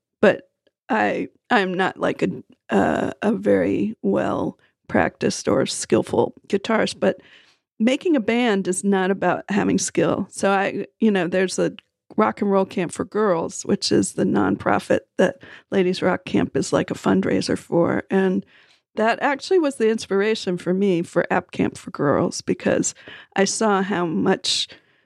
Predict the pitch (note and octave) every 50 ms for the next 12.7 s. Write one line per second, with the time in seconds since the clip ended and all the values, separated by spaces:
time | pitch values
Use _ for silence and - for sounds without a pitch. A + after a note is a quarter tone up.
0 | _ _ _ _ - G#3+ G3+ F#3 G#3 - - G3 - - G#3+ G3 - - F#3+ F#3
1 | - - - _ _ - A3+ F#3 A3+ A3 F#3 D#3 C#3+ G2 - - - - - -
2 | _ - - - - G#3 F3 - - - - G3 F#3+ E3+ F3+ D#3 - - - G3+
3 | F#3+ F3+ F3+ A3+ B3 - - B3 F3+ D#3+ A#2 B2+ C3 - D3 - - _ - F#3
4 | F#3 - - - - - G#3 F#3+ G3+ G3 G3 F#3 F3+ F3+ F3+ - - _ _ _
5 | _ _ _ _ - - - - A3 G3+ F3+ F3 - - A#3+ A3+ A#3+ G#3+ G3+ G#3
6 | A3+ D#4 F#4+ E4 - - - - F#3+ F#3 F#3+ - G3+ A3+ C4+ D#4 E4 - F3+ E3
7 | E3+ - - G#3 G#3 G#3 G#3 G3+ G3+ G3+ G3+ - _ - G#3 G3 G3+ G3+ A3 A3
8 | G3+ F#3 F3+ F3 F3+ - - G3 G3 F#3+ E3 B2+ - - - - E3 - - -
9 | - - G#3 F#3+ F3 F#3 - - F#3+ - _ _ _ _ _ _ _ _ _ _
10 | - - G3+ F#3 F3 E3+ E3+ - F#3+ G3+ G3 F#3 F3+ - G#3+ F#3+ E3 - - -
11 | - F#3 D#3+ - - - - - F#3+ - - - - - G#3 F#3+ E3+ F3 E3+ G3
12 | G3 - - - - - - - - - - F#3+ -